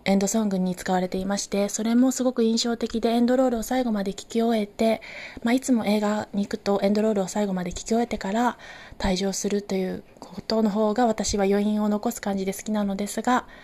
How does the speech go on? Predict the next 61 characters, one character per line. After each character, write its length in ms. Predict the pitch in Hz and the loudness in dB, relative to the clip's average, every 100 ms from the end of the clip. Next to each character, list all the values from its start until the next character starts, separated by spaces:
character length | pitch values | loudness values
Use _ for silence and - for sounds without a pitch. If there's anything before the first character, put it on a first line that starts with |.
| - - - - - - | -20 -20 -20 -20 -20 -12
す 160 | - | -4
ご 100 | 214 | -4
く 180 | 214 196 | -2 -2
充 180 | 190 185 | 0 -2
実 280 | - - 190 | -4 -8 -6
し 100 | - | -4
た 120 | 196 | -6
一 160 | 190 202 | -2 -2
日 180 | - | -2
を 60 | 202 | -4
過 100 | - | -4
ご 120 | 196 | -8
す 80 | - | -6
こ 80 | 196 | -4
と 80 | 185 | -2
が 80 | |
で 100 | 180 | -2
き 100 | - | -2
ま 140 | 202 208 | -2 -2
し 120 | - | 0
た。 220 | 220 220 - - - - - - - | 0 0 -4 -20 -20 -18 -18 -20 -20
ス 40 | - | 0
タ 140 | 240 | 4
ン 60 | 247 | 4
ド 60 | |
エ 60 | 269 | 4
フ 100 | 247 | 4
エ 60 | 226 | 2
ム 120 | 190 | 2
の 100 | 185 | 0
配 200 | 202 196 | 0 0
信 160 | - 202 | 0 -2
自 140 | 202 | 0
体 180 | 208 196 | 0 0
は 80 | 190 | 0
そ 100 | 214 | 0
の 120 | 214 | 0
日 120 | 254 | 2
は 80 | 208 | 0
一 200 | 190 214 | 0 0
日、 340 | 208 - 226 202 | -2 -2 -2 -2
あ 100 | 180 | -4
の、 80 | |
お 40 | 175 | 0
休 280 | 190 190 196 | -2 -2 -4
み 120 | 190 | -4
休 200 | - 202 | -4 -4
暇 140 | 185 | -4
を 40 | 175 | -4
い 60 | |
た 120 | 196 | -4
だ 140 | 185 180 | -4 -8
き 160 | - | -6
ま 120 | 196 196 | -4 -4
し 140 | - | -2
て、 240 | 226 214 - - - - - - | 0 -2 -4 -20 -20 -20 -20 -10
ゆ 80 | 190 | -8
っ 40 | - | -4
く 120 | 226 | -2
り 120 | 202 190 | -2 -2
と 320 | 208 190 | 0 -2